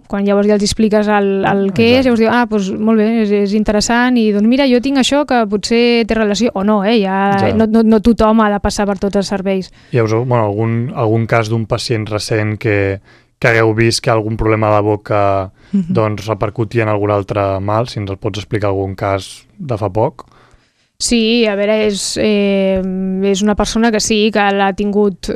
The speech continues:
Speaker 1: Bueno, notava que apretava les dents i llavors tenia mal, mal a la boca, no de dents, sinó a la boca, mal de cap, mal d'esquena, que li repercutia, doncs, que,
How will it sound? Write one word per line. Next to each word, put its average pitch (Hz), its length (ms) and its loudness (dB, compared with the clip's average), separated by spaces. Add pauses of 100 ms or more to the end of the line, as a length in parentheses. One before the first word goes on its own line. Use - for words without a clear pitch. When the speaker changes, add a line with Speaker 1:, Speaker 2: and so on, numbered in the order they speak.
Speaker 1:
Bueno, 247 200 2
notava 247 300 4
que 269 80 -2
apretava 208 480 0
les 202 220 -2
dents 269 280 2
i 254 40 4
llavors 214 200 2
tenia 208 680 0
mal, 202 340 2
mal 214 160 2
a 220 60 2
la 214 100 2
boca, 226 460 0
no 233 200 2
de 226 80 0
dents, 196 220 -4
sinó 202 140 -4
a - 20 -2
la 185 120 -4
boca, 220 460 0 (480)
mal 208 200 0
de 196 120 0
cap, 226 440 4
mal 214 160 0
d'esquena, 214 720 0 (840)
que - 220 -2
li 220 100 0
repercutia, 208 680 2
doncs, 208 280 -2
que, - 80 -4